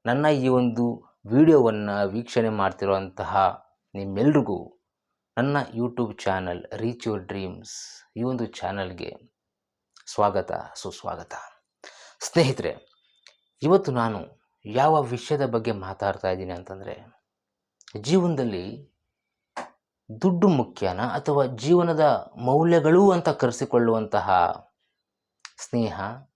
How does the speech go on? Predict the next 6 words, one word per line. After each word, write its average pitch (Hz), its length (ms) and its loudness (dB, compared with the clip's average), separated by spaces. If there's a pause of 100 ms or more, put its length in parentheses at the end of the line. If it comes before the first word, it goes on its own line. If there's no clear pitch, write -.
(220)
ಪ್ರೀತಿ, 104 640 -8 (400)
ವಿಶ್ವಾಸ, 98 560 -4 (600)
ನಂಬಿಕೆ, 107 540 -8 (220)
ಪ್ರಾಮಾಣಿಕತೆ 101 1040 -6 (800)
ಇವುಗಳು 147 340 2
ಮುಖ್ಯನಾ? 117 580 -2